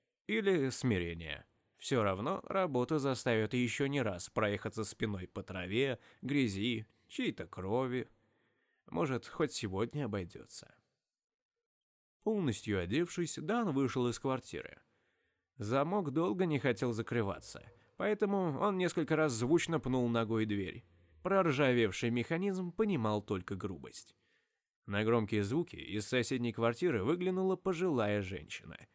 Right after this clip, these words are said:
Старушка поправила цветастый фартук, который слегка перекрутился на поясе, и, удовлетворившись своим видом, заговорила. "Долго ты ещё будешь по ночам шарахаться?" За долгие годы соседства Дан привык к её недовольному голосу,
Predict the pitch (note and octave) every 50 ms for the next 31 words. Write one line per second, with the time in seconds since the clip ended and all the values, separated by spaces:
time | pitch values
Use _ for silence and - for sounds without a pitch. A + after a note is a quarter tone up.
0 | _ _ _ _ _ _ _ - - - - A#3 B3+ A#3 - - - B3+ - D3
1 | C#3 - - B2+ C#3 D3+ C3+ B2 A#2 A2 - - A2 G2+ G2 - - G2 - -
2 | - E2+ E2+ - C3 D3+ E3 - - D3+ C3+ - - - - G3 F3+ - A#2+ A#2
3 | A2 - - A#2+ A2+ - - B2 A2+ G#2+ - A2 G#2+ G2+ - G#2+ F#2+ - A2 G#2+
4 | G2+ - - A2 G#2 G2 F2 - - F#2 D#2+ - - - - A1 - _ _ _
5 | _ _ _ _ _ _ _ - - B3 A#3+ - - - D#3+ D3 C#3 C3 A#2+ A#2
6 | G#2 - A2+ A2 G2+ G2+ G2 - - G2 F2+ - - - G2+ F#2 F2+ F2+ G#2 D3+
7 | E3+ E3 E3+ D#3+ C#3+ - - D3 C#3+ F3 D#3+ C#3+ C3+ A#2+ G#2+ G2 E2+ D#2+ D2+ -
8 | D#2+ - - _ _ _ _ _ _ _ _ _ _ _ _ - G#2 D3+ F#3+ A3+
9 | B3 A#3 G3+ G3+ - G3+ G#3 G3+ - - F#3+ G3 F#3 F#3+ G#3 G3+ F#3 D#3 - -
10 | - E3+ F3+ G3 F#3 - - F#3+ F3 C3+ A2+ - C#3 C#3 C#3 A#2 F#2+ - - F#2+
11 | - - - - - - _ _ _ _ _ _ _ _ _ _ _ _ _ _
12 | _ _ - - G2 G2 B2 D3 F#3 A3 B3 B3+ A3 F#3+ E3+ D3 C3 C3 E3 F#3+
13 | F#3 F#3+ F#3 E3+ D3+ - D3 C3+ A#2+ - - F#3 - - - C#3 A#2 G2+ E2+ F2+
14 | C3+ G3 A3+ A3 G#3 G#3+ G#3 G3+ E3 C#3 B2+ B2 G#2 - - - B2 A#2+ A2+ A2
15 | A2 A2 G#2+ G#2 A2 G#2 G2 G2+ G2+ G2 G2 G2+ G2 G2+ G#2 G#2 G2+ F#2+ F2 -
16 | - - - - C#2+